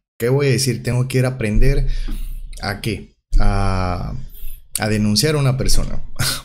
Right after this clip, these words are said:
Bueno, ve con ese objetivo, escuchar, guiarte,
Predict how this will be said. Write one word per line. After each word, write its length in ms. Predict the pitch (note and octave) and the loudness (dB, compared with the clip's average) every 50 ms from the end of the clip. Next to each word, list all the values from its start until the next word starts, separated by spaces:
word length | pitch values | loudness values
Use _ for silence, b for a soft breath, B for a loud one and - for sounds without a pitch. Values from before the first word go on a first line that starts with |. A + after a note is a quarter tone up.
| - - | -6 -4
Bueno, 340 | A#2 A2 G2+ A2+ - - - | -2 -2 -2 -4 -8 -8 -4
ve 160 | - C3 C3 | -2 -2 0
con 180 | - F3+ F3 F3 | 0 -2 -2 0
ese 160 | F3 E3 - | 0 0 0
objetivo, 500 | E3 D#3+ - - A2 G#2+ B2+ B2+ G#2 - | 0 -2 -4 -6 -4 -2 -2 -2 -2 -2
escuchar, 680 | F#2+ - - - A2+ G#2 - - A#2+ A2+ G#2 - - b b b b b b b b b b b _ _ _ _ _ _ _ _ - | -6 -8 -6 -6 -8 -4 -2 -2 0 0 -2 -6 -8 b b b b b b b b b b b _ _ _ _ _ _ _ _ -6
guiarte, 840 | B2+ B2 B2+ B2+ A#2+ A#2 A#2+ B2 - - - D#2+ D#2 D#2 - _ | -2 0 0 0 0 0 -2 -4 -6 -8 -10 -10 -10 -10 -12 _